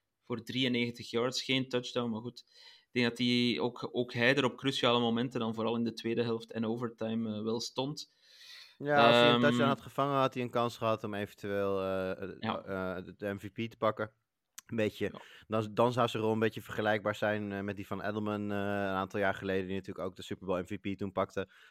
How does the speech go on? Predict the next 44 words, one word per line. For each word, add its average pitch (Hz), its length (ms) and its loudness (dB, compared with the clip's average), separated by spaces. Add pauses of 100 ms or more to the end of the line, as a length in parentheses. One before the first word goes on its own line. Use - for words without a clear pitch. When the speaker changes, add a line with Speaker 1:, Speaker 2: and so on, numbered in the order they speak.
(120)
Speaker 2:
Als, - 500 -2
ja, 87 260 -2
enige 104 380 -4
echt 101 200 -4
goede, 107 420 0 (160)
belangrijke, 104 1120 0
steeds 101 260 -4
terugkerende, 101 640 -2
eh, 95 200 0
outlet 104 420 2
van 87 120 -8
Brady 107 280 4
destijds. 98 560 0 (460)
Eh, 98 200 0
ja, 95 140 0
die 107 160 0
rol 110 180 8
heeft 107 120 6
Kelce 120 340 4
natuurlijk 107 420 -2
ook. 107 220 2
Leek 107 200 2
er - 60 -6
in 110 60 -2
de 104 60 -2
eerste 104 260 -2
helft 101 180 2
even 101 200 0
niet 101 160 -4
op, 92 80 -2
maar 95 80 -4
uiteindelijk 92 380 -4
komt 98 100 -8
hij 101 180 -6
toch - 80 -16
op 92 60 -20
gang. 113 280 0 (360)
Maar 123 140 6
inderdaad, 110 480 4
eh, 107 240 0
voor 104 240 0
die 104 220 0
M 104 80 -4
V 104 80 -8